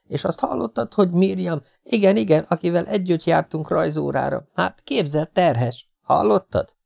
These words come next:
„Nem én.” „Tényleg? És ki az apa?” „Nem fogod elhinni,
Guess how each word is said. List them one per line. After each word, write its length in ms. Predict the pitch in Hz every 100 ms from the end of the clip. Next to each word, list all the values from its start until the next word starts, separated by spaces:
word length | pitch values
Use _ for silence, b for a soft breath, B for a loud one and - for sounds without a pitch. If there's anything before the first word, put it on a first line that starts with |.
| _
„Nem 260 | - 117 107
én.” 240 | 113 76 _ _ _ _ -
„Tényleg? 540 | 269 311 311 - 117 _
És 200 | 247 -
ki 160 | 311
az 160 | 151 107
apa?” 340 | 107 - - _ _ _ -
„Nem 280 | 151 156
fogod 380 | 151 156 143 139
elhinni, 560 | 143 135 127 135 139